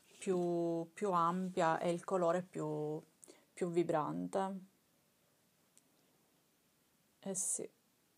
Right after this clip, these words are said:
sì, bagnandolo il colore è molto più bello. Anche se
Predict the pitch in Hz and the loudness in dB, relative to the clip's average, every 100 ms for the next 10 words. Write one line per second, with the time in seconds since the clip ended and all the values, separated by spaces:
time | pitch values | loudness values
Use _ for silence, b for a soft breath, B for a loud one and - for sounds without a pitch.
0 | _ _ _ _ _ - - - - _ | _ _ _ _ _ -14 -12 -10 -14 _
1 | - - - 180 180 180 196 202 202 180 | -20 -20 -8 -2 0 0 0 -2 0 2
2 | 165 160 156 156 - - 175 - 180 180 | 4 6 4 2 0 -4 -8 -4 -2 0
3 | 180 175 175 175 175 175 - - - - | 0 -2 -4 -4 -4 -6 -10 -14 -10 -8
4 | - 185 180 - _ _ _ _ _ _ | -8 -8 -14 -18 _ _ _ _ _ _
5 | _ _ _ _ _ _ _ _ _ - | _ _ _ _ _ _ _ _ _ -20
6 | _ _ _ _ _ _ _ _ _ _ | _ _ _ _ _ _ _ _ _ _
7 | _ _ _ _ _ _ _ _ _ b | _ _ _ _ _ _ _ _ _ b
8 | b _ 190 190 190 185 190 180 | b _ -6 -2 -2 0 -2 -2